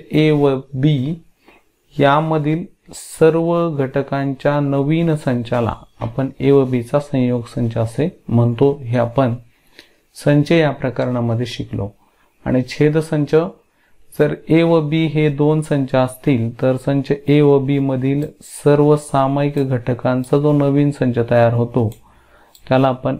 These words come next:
ए व बीचा छेद संच असे म्हणतो. तर या दोन्ही संचाचा उपयोग करून आपण सुरुवात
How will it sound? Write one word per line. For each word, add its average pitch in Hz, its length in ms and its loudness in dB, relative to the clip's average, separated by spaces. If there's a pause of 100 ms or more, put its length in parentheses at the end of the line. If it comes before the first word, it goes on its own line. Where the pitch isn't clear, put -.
ए 131 120 2
व 131 120 4
बीचा 123 360 -2 (120)
छेद 127 300 0
संच 113 380 -2
असे 135 360 -2 (140)
म्हणतो. 107 480 -2 (920)
तर 147 460 6 (760)
या 147 140 4
दोन्ही 156 480 2
संचाचा 143 540 -4
उपयोग 139 300 0
करून 135 260 -2
आपण 131 300 0
सुरुवात 131 440 0